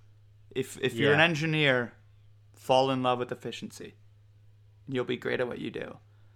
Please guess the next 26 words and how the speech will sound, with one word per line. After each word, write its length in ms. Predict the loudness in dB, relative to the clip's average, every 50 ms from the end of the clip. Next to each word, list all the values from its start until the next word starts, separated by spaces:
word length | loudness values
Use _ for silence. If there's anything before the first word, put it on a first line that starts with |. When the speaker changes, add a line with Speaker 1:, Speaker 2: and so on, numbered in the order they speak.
| _ _ _ _ _ _ 0
Speaker 1:
But 120 | 2 2
if 80 | 2 2
Speaker 2:
Yeah. 80 | 2 4
Speaker 1:
you're 120 | 4 4
an 80 | 6 6
artist 380 | 6 6 4 4 0 -2 -2 0
or 120 | 2 2
a 60 | 2
designer 600 | 0 0 0 2 2 2 2 0 -4 -6 -8 -8 -12 -20 _ _ _ _ _ _ _ _ -20 -20 _ _ _ _ _ _ -20 -20 -20 _ _ _ _ _ _ -20 -20 -14 -8
or 160 | -4 -2 0 0
an 80 | 0
individual, 680 | 0 0 2 2 4 2 2 2 0 -6 -6 -8 -10 -16 _ _ _ -20 -20 -20 _ _ _ _ _ _ -20 -20 _ _ _ _ _ _ _ -20 -20 _ _ _ _ _ _ _ -8
it's 180 | -8 -8 -8
the 100 | -10 -10
flaws 420 | -10 -6 -4 -4 -4 -4 -4 -6 -8
that 100 | -8 -8
are 100 | -6 -6
interesting. 520 | -8 -10 -12 -12 -14 -16 -14 -14 -16 -16 -18 -20 _ -20 -20 -20 -20 -20 _ _ _ _ _ _ -20 -20 -20 _ _ _ _ _ _ -20 -16
Speaker 2:
Yeah. 300 | -12 -10 -10 -10 -12 -14 -16 -20 -20 _ _ _ _ _ _ -20 -20 -20 -20 -20 _ _ -20 _ _ -20 -20 _ -20 -20 _ _ _ -20 -20 -20 _ -20 -20 _ _ _ -20 -20 -20 _ _ _ _ _ _ -20 -20 _ _ 2
Speaker 1:
A 80 | 2
perfect 560 | 2 2 2 2 2 4 2 0 0 -2 -8 -6
car 460 | 0 2 4 6 6 6 6 4 2
is 120 | 0 -2
probably 380 | -2 2 2 4 4 2 0 -2
really 340 | 0 0 0 0 2 2 2
ugly, 380 | 2 0 -2 -6 -12 -14 -14